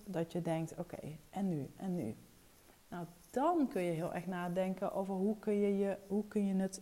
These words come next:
vergroten. Dus eerst maak je heel erg gebruik van die versmalling. Dus heel erg nadenken over: "Dit is wat ik doe, dit is voor wie ik dat doe en dit is waarmee ik dat doe." En dan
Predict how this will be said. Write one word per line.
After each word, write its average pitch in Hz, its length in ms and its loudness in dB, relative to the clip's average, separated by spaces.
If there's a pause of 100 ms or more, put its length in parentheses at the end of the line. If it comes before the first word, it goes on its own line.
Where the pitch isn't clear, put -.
vergroten. - 920 -2 (680)
Dus 190 220 -4 (120)
eerst - 640 -2 (420)
maak 208 340 0
je 208 80 -2
heel 220 320 2
erg 196 140 -6
gebruik 180 580 -2 (160)
van 175 500 0 (520)
die 185 300 2
versmalling. 185 840 -2
Dus 185 240 -2
heel 214 340 4
erg 180 160 -2
nadenken 180 640 0
over: 165 380 -2 (340)
"Dit 226 180 2
is 240 160 -2
wat 208 140 -2
ik 190 160 -2
doe, 180 260 2
dit 214 140 -2
is 214 140 -4
voor 190 180 -4
wie 185 100 2
ik 180 160 -4
dat 170 140 -4
doe 170 220 2
en 170 140 -4
dit 170 140 -4
is 165 140 -8
waarmee 160 380 -2
ik - 140 -10
dat - 180 -8
doe." - 140 -6 (100)
En 170 100 -6
dan 175 240 -2